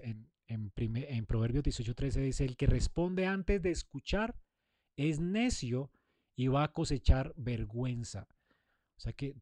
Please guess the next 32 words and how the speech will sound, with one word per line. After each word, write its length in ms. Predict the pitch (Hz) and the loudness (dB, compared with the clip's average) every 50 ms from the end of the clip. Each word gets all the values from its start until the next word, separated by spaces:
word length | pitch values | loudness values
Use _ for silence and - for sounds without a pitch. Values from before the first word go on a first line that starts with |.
| - - | -6 -2
deja 420 | 120 127 147 180 - - 208 202 | 2 2 6 8 8 8 8 6
que 200 | - 196 170 143 | 0 0 0 0
la 160 | 131 127 123 | 0 -2 -2
otra 260 | 123 131 - 147 160 | -4 -4 -6 -6 -6
persona 540 | - - - - - 127 120 127 139 147 131 | -6 -2 0 0 2 2 0 -2 -4 -4 -2
hable, 240 | 117 113 127 165 170 | -2 -4 -4 -4 -4
porque 280 | - 160 131 117 - 117 | -4 -6 -6 -6 -8 -8
entonces 440 | 107 - - 113 110 - - 120 | -8 -8 -12 -14 -10 -10 -10 -8
vamos 300 | 120 123 120 120 131 127 | -8 -10 -10 -10 -12 -14
a 60 | 123 110 | -8 -6
ser 200 | - - - 113 | -4 -2 -2 -4
necios 580 | 113 123 117 104 - - 131 143 - - - _ _ _ _ _ _ _ | -4 -6 -8 -10 -10 -12 -14 -18 -20 -20 -20 _ _ _ _ _ _ _
a 140 | - - 123 | -4 -2 -2
la 140 | 113 113 110 | 0 -2 -2
hora 240 | 110 113 117 120 | -2 -2 -2 -2
de 280 | 117 117 120 117 135 131 - _ _ _ _ _ _ _ _ _ | -2 -2 -2 -2 -4 -6 -10 _ _ _ _ _ _ _ _ _
hablar 800 | - 123 110 110 107 117 123 156 190 196 147 131 135 - - - | -6 -4 -2 0 2 2 2 2 4 4 4 2 2 2 0 -2
si 160 | - - 123 | -2 0 -2
interrumpimos 880 | 117 117 - _ - 123 123 117 107 104 - - 127 127 139 147 - | -4 -4 -4 _ -2 -2 0 -2 -2 -4 -4 -4 -4 -2 -2 -2 -2
a 40 | 147 | 0
la 100 | 131 120 | -2 0
persona 300 | - - - 110 107 117 | 0 2 0 2 0 -2
que 100 | - - | -6 -6
está 180 | - - - 101 | -8 -8 -8 -6
hablando, 400 | 98 104 131 165 170 156 98 - _ _ _ _ _ _ | -8 -6 -6 -6 -8 -8 -10 -12 _ _ _ _ _ _
que 120 | - 110 | -8 -2
ella 120 | 101 101 101 | 0 0 4
tiene 240 | - 117 117 120 | 4 4 2 2
que, 360 | - - 143 120 127 - - _ _ _ _ | 0 -2 -2 -2 -2 -6 -12 _ _ _ _
eh, 200 | - 95 90 98 - - - 101 87 - | -12 -10 -10 -10 -10 -12 -16 -18 -10 -2
hacerse 400 | 107 - - 110 104 - - 110 | -2 0 0 2 0 0 0 0
entender. 560 | 107 113 - 127 127 135 143 180 175 - - | -4 -4 -4 -6 -6 -4 -6 -6 -6 -6 -8